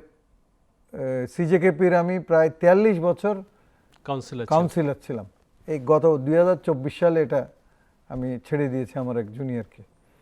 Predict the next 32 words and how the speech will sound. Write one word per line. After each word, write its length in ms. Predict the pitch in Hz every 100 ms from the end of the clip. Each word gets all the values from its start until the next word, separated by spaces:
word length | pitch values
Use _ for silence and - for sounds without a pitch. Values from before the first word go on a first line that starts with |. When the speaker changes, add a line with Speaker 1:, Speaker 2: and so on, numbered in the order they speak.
| _ _ _
Speaker 1:
তো 140 | 139
তারপরেও, 460 | 135 185 185 220 233
ও, 100 | 214
Speaker 2:
লম্বা 380 | - 156 143 160
Speaker 1:
ক্লাবের 320 | 180 190 180
Speaker 2:
একটা 140 | 160
Speaker 1:
সাথে, 120 | - 139
Speaker 2:
জার্নি 180 | 131
আপনার, 160 | 127 127
Speaker 1:
হ্যাঁ, 100 | 117
Speaker 2:
হ্যাঁ, 160 | 123 110
মানে 120 | 107
Speaker 1:
ক্লাবের 280 | 170 160 165
সাথে 260 | 185 160
আমার, 300 | 165 151 139
Speaker 2:
ক্রীড়াঙ্গনের 500 | - 160 156 151 156
সাথে 240 | 151 165 147
আপনার 160 | 131
সম্পৃক্ততা, 540 | - 131 123 117 120 131
আপনি 140 | 131
Speaker 1:
সম্পৃক্ততা। 260 | 127 135 120
Speaker 2:
ব্যবসায়ী, 460 | 127 131 - 139
Speaker 1:
জি, 60 | 131
Speaker 2:
ক্রীড়া, 600 | - 127 127 123 120 127
Speaker 1:
জি। 80 | 117
Speaker 2:
বিদ, 640 | 113 120 143 135 - -
আ, 140 | 120 120
ক্রীড়াঙ্গনের 380 | 143 127 123 123
সাথে 240 | - 127
সম্পৃক্ত 420 | 120 135 120 127 123
একজন 260 | 117 117
ব্যক্তি, 360 | 113 - -